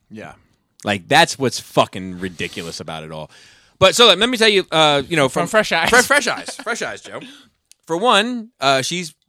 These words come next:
Speaker 2: you're in front and she's behind, and, you know, we've talked about some of your adventures here, and I, they, I couldn't help but feel that spring to mind. Um,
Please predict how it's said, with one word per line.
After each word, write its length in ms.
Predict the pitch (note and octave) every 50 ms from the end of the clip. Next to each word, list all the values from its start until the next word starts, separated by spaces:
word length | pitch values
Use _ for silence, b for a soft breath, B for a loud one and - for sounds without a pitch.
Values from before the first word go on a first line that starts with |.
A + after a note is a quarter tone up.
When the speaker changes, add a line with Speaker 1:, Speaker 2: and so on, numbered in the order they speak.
| _ _ _
Speaker 2:
you're 220 | _ D3 D3 D#3+ F3+
in 80 | F#3 F#3
front 200 | - D#3 D#3+ F3+ C#3
and 60 | C#3
she's 160 | - D3 D3+
behind, 380 | D#3 - C#3 D3 D#3 F3 F#3 D#3+
and, 280 | C3 B2 B2 - - D#3
you 80 | D3+
know, 60 | C#3 C3+
we've 100 | C3+ A#2+
talked 180 | - D3 C#3+
about 200 | C3+ B2 C#3 C3
some 160 | - D3+ C#3 C3
of 80 | A#2+
your 100 | B2+ B2
adventures 320 | A#2+ A2+ C3 C3+ - C3+ B2+
here, 220 | C#3+ D3 E3 E3+
and 80 | D#3 C3
I, 100 | B2+ -
they, 240 | - B2 A#2+ B2 - -
I 40 |
couldn't 280 | A#2 - G#3+ G#3 F3 D#3+
help 200 | C#3+ E3 E3+ - _ _ - _ _ _ _ _ _ _ _
but 160 | - C3+ B2+
feel 200 | - - D#3 C#3
that 100 | C3+ C3
spring 300 | A#2 - - C3 B2 A#2
to 40 | G#2+
mind. 260 | G2+ F2+ D#2 - - _ _ _ _ _ _ _ _ _ _ _ _ _ _ - _ _ _ _ _ _ _ - - -
Um, 600 | A2+ A2 G#2+ G2+ F#2+ F#2 F2+ E2+ D#2+ D2+ D2 F2+